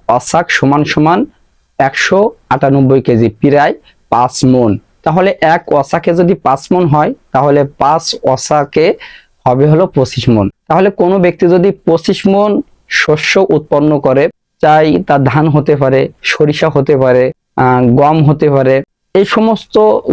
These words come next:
জাতীয় শস্য, যে শস্যগুলো গুদামজাত করা যায়, এই সমস্ত ফসলের উপর আপনার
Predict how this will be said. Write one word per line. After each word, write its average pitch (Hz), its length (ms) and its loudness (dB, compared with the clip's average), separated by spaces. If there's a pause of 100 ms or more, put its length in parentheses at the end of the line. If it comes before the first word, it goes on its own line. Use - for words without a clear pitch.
জাতীয় 151 340 0
শস্য, 160 640 0
যে 147 160 4
শস্যগুলো 151 560 0
গুদামজাত 156 640 2
করা 113 220 0
যায়, 107 240 0 (260)
এই 165 120 2
সমস্ত 202 480 -2
ফসলের 165 440 0
উপর 151 260 -2 (200)
আপনার 143 280 -2